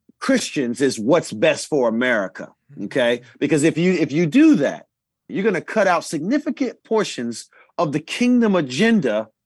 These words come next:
for Christians in this world. If, you know, I, I, um, I, we, we, I'm, I'm of a immigrant commu-, community. I, I serve in an immigrant community. Um, I don't think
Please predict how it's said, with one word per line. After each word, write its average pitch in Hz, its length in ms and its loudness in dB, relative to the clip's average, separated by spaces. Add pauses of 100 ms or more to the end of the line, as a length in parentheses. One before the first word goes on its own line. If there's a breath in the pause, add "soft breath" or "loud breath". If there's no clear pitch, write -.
(340)
for 170 140 0
Christians 170 560 0
in 156 120 2
this 147 240 -2
world. 156 400 2 (520 soft breath)
If, - 460 0 (300)
you 156 120 -2
know, 160 100 -2
I, 139 440 2 (100)
I, 120 40 -2 (220)
um, 92 200 -6 (680)
I, 127 180 -2
we, 135 160 2
we, 131 260 4 (260)
I'm, 139 200 2
I'm 143 200 2 (100)
of 156 220 2
a 135 180 4
immigrant 139 400 -2
commu-, 135 360 -2
community. 123 440 2
I, 107 220 0
I - 20 -4
serve 160 380 2
in 127 100 0
an 113 180 -2
immigrant 131 480 2 (360 soft breath)
community. 139 600 2 (220)
Um, 117 500 2 (340)
I 156 200 4
don't 151 280 2
think - 540 -2